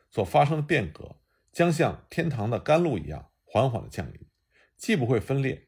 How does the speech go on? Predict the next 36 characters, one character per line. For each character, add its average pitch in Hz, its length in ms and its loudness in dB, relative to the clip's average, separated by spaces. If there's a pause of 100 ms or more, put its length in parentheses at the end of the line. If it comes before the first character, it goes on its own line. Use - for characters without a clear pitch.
也 98 160 -4
不 87 140 -2
会 113 300 0
毁 - 180 -10
坏 104 200 0
什 - 120 -10
么。 - 80 -20 (880)
但 202 160 10
如 185 100 4
果 180 120 6
他 156 80 2
们 156 80 2
什 127 140 -2
么 147 60 0
事 147 140 -4
情 127 140 0
都 143 100 0
不 143 160 -2
干 135 240 2
的 - 60 -10
话， - 220 -16 (540)
激 - 160 -6
进 156 140 2
派 113 340 -4
将 123 160 -2
抢 - 220 -10
先 101 160 -6
得 76 160 -6
利。 71 140 -12 (880)
林 190 140 4
肯 151 120 6
当 143 140 6
时 151 100 2
告 151 160 6
诫 92 140 2
说 - 320 -12